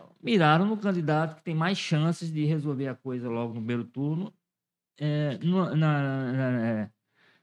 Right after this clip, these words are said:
em acordo com o que eles pensam nesse momento, que eles pensam como prioridade, que a prioridade seria a derrota do presidente Bolsonaro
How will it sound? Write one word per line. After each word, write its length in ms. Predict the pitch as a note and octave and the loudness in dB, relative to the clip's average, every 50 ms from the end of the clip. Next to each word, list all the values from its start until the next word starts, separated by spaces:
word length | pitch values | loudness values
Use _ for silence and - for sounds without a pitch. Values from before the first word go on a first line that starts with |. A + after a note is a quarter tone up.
| _ _ _ _ _ _ _ _ _ _ _ _ _ _ _ _ _ - | _ _ _ _ _ _ _ _ _ _ _ _ _ _ _ _ _ 2
em 100 | E3 F3 | 4 4
acordo 480 | F3+ E3 - - F3 F#3+ G#3 G#3 A3+ A3 | 4 4 2 0 2 4 4 4 2 0
com 120 | A3 A#3 | -2 -4
o 40 | G#3+ | -2
que 100 | - A3+ | 0 0
eles 140 | A3 A3 - | 0 0 -2
pensam 280 | - G3+ G3 - F#3+ | -2 -4 -4 -2 0
nesse 340 | F3+ E3+ G3 A3 A#3 A3+ A3 | 4 4 6 4 4 2 -2
momento, 340 | A3 G3 F3+ F#3 G3 G3 - | -6 -4 -2 -4 -4 -6 -8
que 60 | - | -10
eles 140 | G3 - - | -12 -10 -8
pensam 220 | G#3+ G#3 F#3+ - | -6 -6 -6 -6
como 160 | G#3 A3 G#3+ | -6 -8 -8
prioridade, 560 | G#3 A#3 A3+ A#3 A#3 A3 A3 F#3 C3+ A#2 G2 - | -4 -2 -2 -2 0 0 2 2 2 0 -2 -4
que 80 | - | -6
a 40 | - | -8
prioridade 520 | - B2+ C#3 C#3 B2 B2+ B2+ B2+ C3 B2 | -6 -4 -6 -6 -2 -2 -2 -2 -2 -2
seria 480 | - D#3 D3 B2 A#2+ B2+ C3+ D3+ F#3 F#3 _ _ _ _ _ _ _ - | 0 0 0 2 2 0 0 0 -2 -4 _ _ _ _ _ _ _ -10
a 220 | B2 B2 B2 B2 | -6 -6 -4 -4
derrota 440 | B2+ C3 C3+ A2+ B2 A#2+ B2 A#2+ C#3 | -2 -2 -4 -4 -4 -6 -6 -6 -6
do 260 | C3+ C#3+ D#3 D#3 D#3 | -6 -6 -4 -4 -6
presidente 680 | D#3 D#3+ D#3+ D#3 C3+ B2 B2+ C3+ C3+ C#3 C3+ - D#3 D3+ | -6 -6 -6 -8 -6 -6 -8 -8 -8 -8 -8 -6 -6 -4
Bolsonaro 600 | C#3+ D#3 D3+ D3 - F3 D#3+ D3 C3+ B2 G#2+ | -4 -4 -6 -6 -6 -6 -2 0 0 0 -2